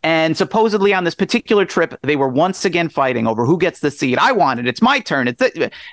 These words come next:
and supposedly, um, they just, there was no resolution, and Gene storms off in a huff. And then a couple of minutes, he comes back, and he's all, suddenly his mood has changed. And he says, "Roger, we are acting like children. I'm very sorry.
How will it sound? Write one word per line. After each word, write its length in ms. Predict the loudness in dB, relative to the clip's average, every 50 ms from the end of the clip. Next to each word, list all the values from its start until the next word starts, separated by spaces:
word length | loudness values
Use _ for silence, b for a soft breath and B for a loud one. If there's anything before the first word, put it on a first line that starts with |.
| B -2
and 180 | -2 0 0
supposedly, 880 | -2 -4 -2 0 0 2 2 2 2 2 2 2 4 2 2 2 0 -2 B B B _ _ _ _ _ _ 2
um, 340 | 2 4 4 4 2 0 -2 0
they 180 | 0 0 0
just, 380 | 0 2 2 0 0 0 0 0
there 100 | 2 4
was 140 | 4 4 4
no 160 | 4 4 4
resolution, 560 | 4 2 2 2 4 4 4 4 4 2 0
and 200 | 0 0 0 0
Gene 280 | 2 2 2 2 2 2
storms 500 | 0 0 2 4 6 6 6 4 2 2
off 300 | 2 2 2 0 -2 -2
in 60 | -4
a 60 | -2
huff. 320 | -2 -4 -4 -6 -8 -14 -20 -20 _ _ _ _ _ b b b b b b b
And 140 | -4 -2 0
then 100 | 0 0
a 40 | 0
couple 320 | 0 -2 -2 0 2 2
of 60 | 2 2
minutes, 280 | 2 2 0 0 0
he 100 | -2 -2
comes 300 | 0 0 -2 -2 -2 -2
back, 360 | -2 0 0 0 -2 -2 -2
and 100 | -2 0
he's 200 | 2 2 2 2
all, 180 | 2 0 0 0
suddenly 420 | -2 -2 0 2 2 2 2 2
his 200 | 2 2 2 2
mood 240 | 2 4 4 4 4
has 100 | 2 0
changed. 560 | 0 0 0 2 2 2 2 0 0 -4 -10 -14 _ _ _ _ _ _ _ _ _ _ _ _ _ _ _ -10 -4
And 140 | 0 2 2
he 60 | 2
says, 380 | 2 2 2 2 2 0 -4 -6
"Roger, 560 | -4 0 0 0 0 0 0 0 -2 -2 -2 b b b b b _ 0
we 120 | 2 2
are 120 | 4 2 2
acting 240 | 0 -2 -2 -2 -2
like 180 | -2 -2 -4
children. 440 | -2 -2 0 0 0 0 0 -2 -2
I'm 100 | -2 -2
very 200 | -2 -4 -4 -2
sorry. 720 | -2 -2 0 2 4 4 4 4 4 4 2 0 -2 -4